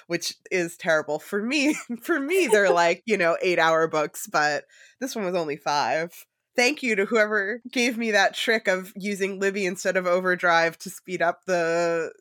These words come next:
Speaker 1: the
Speaker 2: To make the audiobook go even
Speaker 1: to
Speaker 2: faster
Speaker 1: make it
Speaker 2: than
Speaker 1: go even
Speaker 2: two X.
Speaker 1: faster than two X. <laughs>
Speaker 2: When they posted that, I was just like, "I'm worried about you guys." This, <laughs>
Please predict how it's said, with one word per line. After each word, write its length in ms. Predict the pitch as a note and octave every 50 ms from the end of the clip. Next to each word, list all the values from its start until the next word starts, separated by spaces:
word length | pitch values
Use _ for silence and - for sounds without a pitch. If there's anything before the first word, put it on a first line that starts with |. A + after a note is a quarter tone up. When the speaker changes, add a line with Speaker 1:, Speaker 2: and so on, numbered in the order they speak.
| _ _ _ _ _ _ _ _ _ _
Speaker 1:
the 280 | - E3+ F#3+ F#3 E3+ F3
Speaker 2:
To 80 | E3+ E3+
make 160 | A3 G3 E3+
the 100 | B3 -
audiobook 580 | G3 G3+ G#3 A3 A#3 A#3+ A#3 B3 B3 A#3+ - - G3
go 220 | A#3+ G#3 G3 G3
even 460 | E3+ F3+ F3+ F#3+ F#3+ F#3 F#3 F#3 F3+ -
Speaker 1:
to 60 | -
Speaker 2:
faster 320 | - - F3+ E3 E3 C4+
Speaker 1:
make 120 | A3 B3+ F3+
it 40 | E3+
Speaker 2:
than 100 | E3 D#3
Speaker 1:
go 140 | D4+ E4+ F4
even 160 | - F4 G#4+
Speaker 2:
two 120 | - A4 G#4
X. 140 | - - -
Speaker 1:
faster 500 | G4+ D4+ D#4+ D#4 - - - - - G#4
than 160 | - G#4 F4+
two 320 | F4 D4 - - A#4 B4+ B4 A4 G#4+ F#4
X. 120 | D4 - - - - - - - - _ -
<laughs> 120 | - - - _ _ _ - E4+ - - _ _ _ - C5 - -
Speaker 2:
When 240 | G#3 - - B3
they 240 | A#3+ - B3 C4+ F4+ A4+ - - -
posted 500 | - C#4+ C4+ A3+ D4 - - - C4+ A#3
that, 160 | G#3 G3 F3+
I 120 | F3 G3 G#3
was 140 | A3+ D4 C#4
just 120 | D#4+ C4+
like, 160 | C#4+ C4+ - -
"I'm 180 | G3 G#3+ C#4+ G4+ A4+ F#4 A3
worried 520 | F#3+ E3+ E3 F3+ F#3 F#3 F3+ F3+ F3 E3+
about 220 | E3+ D#3+ D#3 D3 C3+
you 140 | D#3 D3+
guys." 400 | D3 D3+ C#3+ C3+ C3+ C#3+ D#3 E3
This, 240 | F3 G3+ A3 - - - - -
<laughs> 100 | D#4+ D#4+